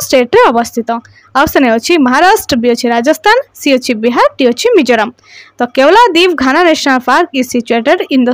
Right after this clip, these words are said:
ଷ୍ଟେଟ୍ ଅଫ୍ ରାଜସ୍ଥାନ। ଅପସନ୍ ବି ହେବ ରାଇଟ୍ ଆନ୍ସର୍। ରାଜସ୍ଥାନ ଷ୍ଟେଟ୍ରେ କେୱଲାଦୀପ ଘାନା ନ୍ୟାସନାଲ୍ ପାର୍କ ଅବସ୍ଥିତ। ତ ଏହାର ଅଲ-, ଅନ୍ୟ ନାଁ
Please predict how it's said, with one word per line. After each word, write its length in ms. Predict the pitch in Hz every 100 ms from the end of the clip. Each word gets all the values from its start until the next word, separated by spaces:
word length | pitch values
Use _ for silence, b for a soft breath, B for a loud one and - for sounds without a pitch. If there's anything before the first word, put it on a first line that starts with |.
| -
ଷ୍ଟେଟ୍ 260 | 302 370 494
ଅଫ୍ 80 | 466 254
ରାଜସ୍ଥାନ। 360 | 247 240 247 254 _ 262
ଅପସନ୍ 240 | 240 247
ବି 60 | 247
ହେବ 80 | 240 247
ରାଇଟ୍ 180 | 262 339
ଆନ୍ସର୍। 300 | 339 453 523 _ B B _
ରାଜସ୍ଥାନ 440 | 247 262 415 - 392 392
ଷ୍ଟେଟ୍ରେ 360 | 320 254 277 349 311
କେୱଲାଦୀପ 520 | 294 381 440 370 415 - 262
ଘାନା 180 | 277 370
ନ୍ୟାସନାଲ୍ 320 | 302 - 269 262
ପାର୍କ 180 | 330 403 254
ଅବସ୍ଥିତ। 360 | 240 - 247 311 254 - b b _
ତ 20 | 269
ଏହାର 180 | 254 349 440 -
ଅଲ-, 180 | 269 269 - 254
ଅନ୍ୟ 160 | 277 302
ନାଁ 100 | 254